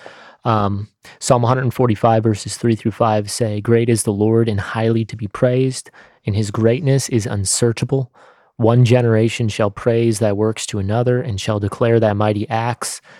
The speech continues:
on the glorious splendor of thy majesty, and on thy wonderful works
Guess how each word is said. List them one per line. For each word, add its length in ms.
on 100
the 60
glorious 460
splendor 440
of 60
thy 120
majesty, 720
and 120
on 360
thy 220
wonderful 640
works 560